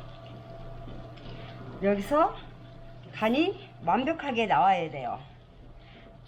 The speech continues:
짜도 안 되지만 싱거워도 안 돼요. 왜냐면 깻잎이 날깻-, 날깻잎이라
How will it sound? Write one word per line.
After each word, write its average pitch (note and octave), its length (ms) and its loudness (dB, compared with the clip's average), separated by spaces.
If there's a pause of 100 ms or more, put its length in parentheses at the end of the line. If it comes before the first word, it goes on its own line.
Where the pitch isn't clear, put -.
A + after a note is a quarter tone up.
(760)
짜도 F4 300 6
안 C#4+ 160 6
되지만 C4+ 340 0
싱거워도 F4 500 4
안 F3+ 180 2
돼요. C#3+ 280 -2 (160)
왜냐면 G#3+ 680 -2 (760)
깻잎이 D#4 360 2
날깻-, G#3 600 2
날깻잎이라 G#3 960 4